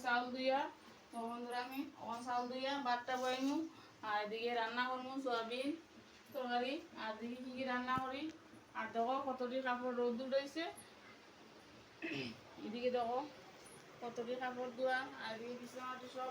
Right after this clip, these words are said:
বাইর করা হয়েছে, ধোয়া হইব। আর দেখি কী কী কাজ করা যায়, বাথরুমে এক বালতি কাপড় জানি আছে। আর আসার দিন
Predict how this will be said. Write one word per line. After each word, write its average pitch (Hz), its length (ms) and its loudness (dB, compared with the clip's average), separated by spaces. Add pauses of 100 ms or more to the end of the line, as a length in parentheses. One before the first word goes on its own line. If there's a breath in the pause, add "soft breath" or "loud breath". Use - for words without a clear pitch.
বাইর 247 220 0
করা 247 220 -2
হয়েছে, 262 240 -8 (560)
ধোয়া 240 240 -4
হইব। 262 200 -4 (1000)
আর 202 160 -2
দেখি 220 260 -6 (260)
কী 240 180 -8
কী 240 80 -4 (100)
কাজ 226 140 0 (100)
করা 220 160 0 (100)
যায়, 233 140 -2 (120)
বাথরুমে 214 420 -6 (120)
এক 226 120 -6
বালতি 233 280 0
কাপড় 240 360 -4
জানি 240 200 -2 (100)
আছে। 240 180 -8 (640)
আর 202 180 -6
আসার 220 260 -6
দিন 233 140 -2